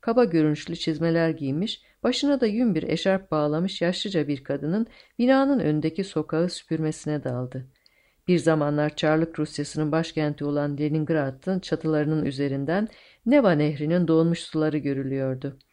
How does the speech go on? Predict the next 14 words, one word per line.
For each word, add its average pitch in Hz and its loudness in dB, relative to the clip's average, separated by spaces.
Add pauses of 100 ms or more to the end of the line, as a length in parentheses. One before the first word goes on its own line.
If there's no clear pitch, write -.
(720)
Attığı 285 4
topla 294 4
kışlık 247 -2
saray 226 2
baskınlığı 160 2
haber 165 2
veren, 147 0 (320)
böylece 262 4
devrimin 190 4
başlamasını 156 0
sağlayan 147 0 (360)
Aurora 247 6
savaş 175 0
gemisi 143 -4